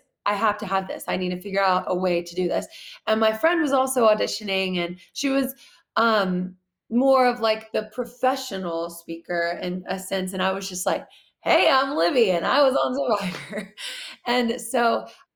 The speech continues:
but I think that also me being from a small town in Texas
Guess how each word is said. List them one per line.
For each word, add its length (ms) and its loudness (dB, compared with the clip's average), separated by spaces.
but 120 -2
I 80 2
think 220 -2
that 220 0
also 640 2
me 160 -2
being 220 -4
from 160 -8
a 20 -8
small 320 0
town 240 -4
in 120 -10
Texas 680 -4